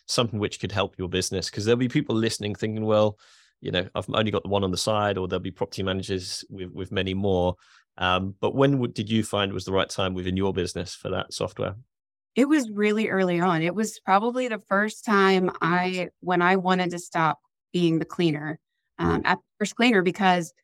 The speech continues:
Speaker 2: that communication, just to back, the back and forth of, you know, "Oh, they want a late checkout," or, "Oh, the," all of these, these things. Um, it just, I needed something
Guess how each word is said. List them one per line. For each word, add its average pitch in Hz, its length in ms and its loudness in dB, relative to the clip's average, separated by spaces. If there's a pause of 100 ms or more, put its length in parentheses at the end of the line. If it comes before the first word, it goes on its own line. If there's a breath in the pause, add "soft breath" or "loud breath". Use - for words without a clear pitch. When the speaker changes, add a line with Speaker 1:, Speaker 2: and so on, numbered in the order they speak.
(300)
Speaker 2:
that - 240 2 (200)
communication, 220 1080 0
just - 300 -2
to 180 300 4
back, - 300 4
the 185 140 0
back 170 280 2
and 196 200 4
forth 180 480 0
of, 170 360 4 (640)
you 175 120 0
know, 156 140 -4
"Oh, 277 160 8
they 214 160 4
want 190 200 4
a 190 60 4
late 202 240 0
checkout," 196 560 0
or, 170 160 2
"Oh, 202 300 0
the," 185 200 -8 (460)
all 202 240 6
of 196 100 2
these, 185 420 2
these 175 180 -2
things. 170 520 2
Um, 165 500 0 (280)
it - 180 -2
just, - 360 -8 (280)
I 185 120 2
needed 196 260 0
something 170 480 2